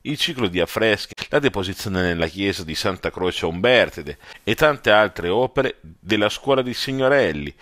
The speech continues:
che si trovano nel Duomo, a Citerna, a Castello Bufalini di San Giustino, a Montone.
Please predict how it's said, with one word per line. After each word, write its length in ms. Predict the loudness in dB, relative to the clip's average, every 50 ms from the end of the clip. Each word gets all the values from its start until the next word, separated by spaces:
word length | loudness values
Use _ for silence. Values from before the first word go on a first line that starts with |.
| -20 -18 -18 -18 -18 -20 -14 -8
che 100 | -6 -4
si 140 | -4 -4 -4
trovano 460 | -2 0 2 2 2 2 2 2 0
nel 240 | 0 -2 -4 -6 -6
Duomo, 560 | -4 -2 0 0 0 0 0 -2 -2 -2 -4 _
a 220 | -4 -4 -4 -4
Citerna, 720 | -6 -6 -8 -6 -2 2 2 4 4 4 2 0 -2 -4 -2
a 140 | -2 -2 -2
Castello 400 | -2 -4 -6 -4 -2 -2 -2 -2
Bufalini 500 | -4 -6 -4 -4 -4 -2 -2 -4 -4 -6
di 120 | -6 -6
San 240 | -6 -6 -6 -6 -6
Giustino, 580 | -6 -6 -8 -8 -8 -6 -4 -4 -4 -4 -4 -2
a 80 | -2 -2
Montone. 720 | 0 -2 -4 -4 -6 -8 -8 -8 -8 -10 -12 -14 -14